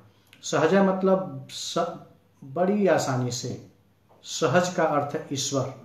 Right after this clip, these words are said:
समाना मतलब लीन हो सकता है। हम बड़े आसानी से, बड़े आराम से ईश्वर तक पहुंच सकते हैं। ईश्वर है कहाँ? ईश्वर हमारे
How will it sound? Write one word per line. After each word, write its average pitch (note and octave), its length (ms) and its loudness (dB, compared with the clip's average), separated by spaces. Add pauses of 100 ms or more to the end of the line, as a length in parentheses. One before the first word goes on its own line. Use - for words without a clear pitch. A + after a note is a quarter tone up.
(320)
समाना C#3+ 460 2
मतलब D3 400 -2
लीन C3 220 2
हो A#2+ 60 0
सकता - 280 -8
है। C#3 60 -6
हम D#3+ 180 -2
बड़े G#3 440 6
आसानी D#3+ 480 2
से, - 360 -4 (360)
बड़े E3+ 400 6
आराम D#3+ 420 4
से F#3 160 0
ईश्वर D#3 340 -2
तक - 160 -4
पहुंच A#2+ 320 -6
सकते - 340 -12
हैं। G#2+ 320 -12 (840)
ईश्वर F#3 240 2
है G3 200 6
कहाँ? C3+ 480 -2 (640)
ईश्वर D#3+ 240 0
हमारे D3+ 380 6